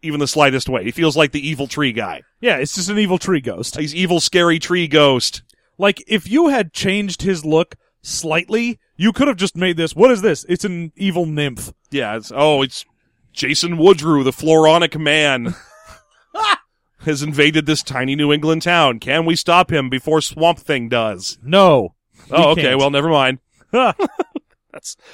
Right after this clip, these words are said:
Speaker 1: you're right. This could easily just be an evil tree movie. It could just
Speaker 2: Yeah.
Speaker 1: be Evil Dead Two, but the tree instead.
Speaker 2: But it's just the tree
Speaker 1: We're just
Speaker 2: now.
Speaker 1: focusing on the tree, the worst element of Evil Dead.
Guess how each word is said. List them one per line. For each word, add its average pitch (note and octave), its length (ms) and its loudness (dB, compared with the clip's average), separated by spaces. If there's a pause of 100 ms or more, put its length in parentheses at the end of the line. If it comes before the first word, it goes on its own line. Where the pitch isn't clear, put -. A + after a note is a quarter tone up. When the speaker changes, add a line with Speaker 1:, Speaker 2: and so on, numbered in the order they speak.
(160)
Speaker 1:
you're F#3+ 120 2
right. D3 220 4
This D#3+ 120 -4
could F3 120 -10
easily F3+ 220 -4
just D#3 180 -8
be F3 120 -4
an D#3 60 -2
evil C#3+ 220 -4
tree C3 260 -4
movie. G#2 280 -6
It G2+ 60 -10
could D#3 80 -10
just E3+ 140 -2
Speaker 2:
Yeah. B2+ 60 2
Speaker 1:
be F#3 220 -2
Evil E3+ 200 -2
Dead D3 280 2
Two, D3+ 240 0
but C3 160 -4
the C#3 80 -8
tree D3+ 200 -2
instead. A#2+ 400 -4 (140)
Speaker 2:
But F3+ 140 2
it's - 140 -4
just E3+ 200 -4
the E3 60 -6
tree D#3 220 -2
Speaker 1:
We're D#3 60 2
just D#3+ 160 -2
Speaker 2:
now. F3+ 60 6
Speaker 1:
focusing D#3+ 320 2
on D3+ 120 2
the C#3+ 60 -2
tree, C#3 340 -2 (200)
the E3 100 2
worst E3+ 300 4
element E3 320 4
of D3+ 80 -2
Evil C#3 200 2
Dead. B2 280 0